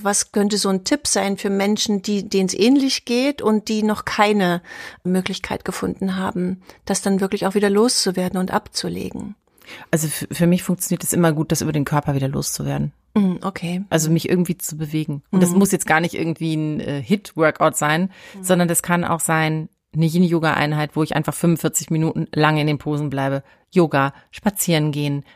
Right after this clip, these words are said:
Speaker 2: schwimmen. Also am besten was, wo ich nicht angesprochen werde natürlich, ne?
Speaker 1: Mhm.
Speaker 2: Also jetzt nicht ein Gruppenprogramm oder Volleyball spielen oder so, das würde mir gar nichts bringen.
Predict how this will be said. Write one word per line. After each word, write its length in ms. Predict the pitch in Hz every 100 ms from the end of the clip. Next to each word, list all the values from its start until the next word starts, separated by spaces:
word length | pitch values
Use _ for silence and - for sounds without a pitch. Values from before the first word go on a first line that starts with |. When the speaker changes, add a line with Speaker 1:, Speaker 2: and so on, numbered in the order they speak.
| _
Speaker 2:
schwimmen. 560 | - - 156 151 147 147 _ - -
Also 200 | - 175
am 140 | - 170
besten 340 | 202 - 214
was, 320 | 180 185 -
wo 100 | 170 170
ich 100 | 170
nicht 120 | 151
angesprochen 440 | 147 139 - 139
werde 180 | 123 127
natürlich, 480 | 127 - 135 135 -
ne? 200 | 196 240
Speaker 1:
Mhm. 480 | 202 190 180 175 190
Speaker 2:
Also 200 | - 165
jetzt 260 | 160 165 -
nicht 280 | 190 185 -
ein 100 | 175
Gruppenprogramm 680 | 175 170 175 175 165 160 160
oder 180 | 156
Volleyball 340 | 147 156 117 -
spielen 320 | - 151 143
oder 160 | 147 147
so, 140 | 151
das 240 | 147 165
würde 100 | 165 156
mir 100 | 147
gar 120 | 151
nichts 220 | - -
bringen. 260 | - -